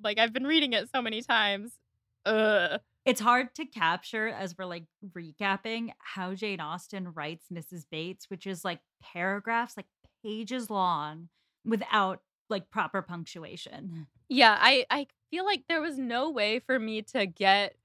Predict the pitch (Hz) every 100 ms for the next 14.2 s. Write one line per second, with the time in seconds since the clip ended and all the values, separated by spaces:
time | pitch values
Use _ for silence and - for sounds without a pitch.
0 | _ _ _ _ 220 269 - 254 226 240
1 | 269 277 254 240 247 226 - 208 208 262
2 | 233 208 196 196 208 220 226 220 214 -
3 | 226 208 226 220 220 208 - - - -
4 | 208 208 208 208 208 208 208 _ _ _
5 | 254 269 - 262 208 139 175 190 208 190
6 | 175 175 214 - - - _ _ _ _
7 | _ _ - 226 220 240 233 226 233 254
8 | 277 208 190 - 185 170 190 180 175 170
9 | 190 - _ _ _ _ 202 196 185 180
10 | - 170 - _ _ _ 202 185 175 170
11 | 175 170 - - - - 226 226 - -
12 | - 220 196 208 202 202 175 _ - 214
13 | 196 196 196 196 190 196 185 185 196 180
14 | 175